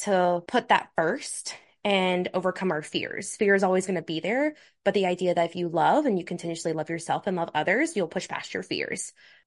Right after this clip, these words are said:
In one of the chapters, it's all about the process to show up for universal assignments. So the process to show up for your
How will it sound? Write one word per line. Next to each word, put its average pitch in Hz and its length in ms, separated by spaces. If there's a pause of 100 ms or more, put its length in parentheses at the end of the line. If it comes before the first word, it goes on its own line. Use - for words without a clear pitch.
In 240 120
one 233 120
of 233 60
the 262 60
chapters, 202 500
it's 190 200
all 196 160
about 262 200
the 294 60
process 220 560
to 247 80
show 208 280
up - 240
for 185 80
universal 160 880 (100)
assignments. - 600
So 175 220 (180)
the 220 80
process 220 340
to - 80
show 233 160
up 190 140
for 180 300 (260)
your 226 580